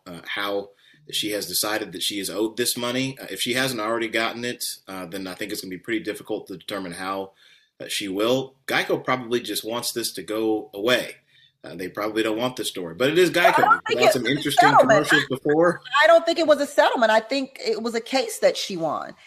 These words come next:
Speaker 2: and Geico is appealing that case.
Speaker 1: Well, I, I, I think that they will continue to appeal that, uh, as much as they can. Uh, it really, if anything, from the legal side, if she's not a policyholder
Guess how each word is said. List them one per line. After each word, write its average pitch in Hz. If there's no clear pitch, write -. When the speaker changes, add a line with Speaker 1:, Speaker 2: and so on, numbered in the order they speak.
Speaker 2:
and 202
Geico 220
is 190
appealing 175
that 156
case. -
Speaker 1:
Well, 104
I, 104
I, 104
I 104
think 120
that 98
they 110
will 104
continue 104
to 101
appeal 95
that, 92
uh, 92
as 92
much 101
as 87
they 90
can. 101
Uh, 101
it 104
really, 135
if -
anything, 160
from 117
the 107
legal 123
side, 98
if 101
she's -
not 143
a -
policyholder 95